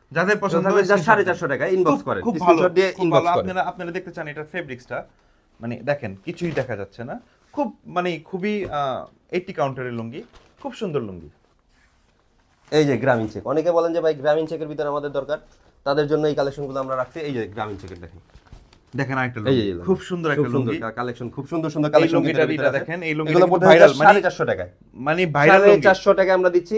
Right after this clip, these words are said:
Speaker 2: ক্যাশ অন ডেলিভারিতে বাংলাদেশের যে কোনো জায়গায়।
Speaker 1: সাড়ে চারশো টাকায় ভাইরাল লুঙ্গি, আমাদের
Speaker 2: এই যে
Speaker 1: ইয়ের
Speaker 2: দেখেন।
Speaker 1: ভাই-,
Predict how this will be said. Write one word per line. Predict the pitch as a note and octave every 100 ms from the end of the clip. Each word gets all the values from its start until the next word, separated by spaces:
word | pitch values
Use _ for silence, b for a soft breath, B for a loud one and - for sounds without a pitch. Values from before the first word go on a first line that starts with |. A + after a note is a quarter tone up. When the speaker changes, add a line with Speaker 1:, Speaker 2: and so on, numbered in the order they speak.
| A3
Speaker 2:
ক্যাশ | F#3 F3+
অন | F3+
ডেলিভারিতে | E3+ D#3+ D3+ D#3
বাংলাদেশের | F3+ E3+ D#3+ D#3+
যে | F#3
কোনো | F#3+ C#3
জায়গায়। | A2 E2+ E2+ _ - - - - -
Speaker 1:
সাড়ে | - D#3+
চারশো | C#3+ A#2 D#3
টাকায় | C#3 D3 G#3+
ভাইরাল | D3 C#3+ D#3
লুঙ্গি, | C3+ A2+
আমাদের | A2 A#2+ B2+
Speaker 2:
এই |
যে | -
Speaker 1:
ইয়ের | D#3+
Speaker 2:
দেখেন। | D#3+
Speaker 1:
ভাই-, | C#3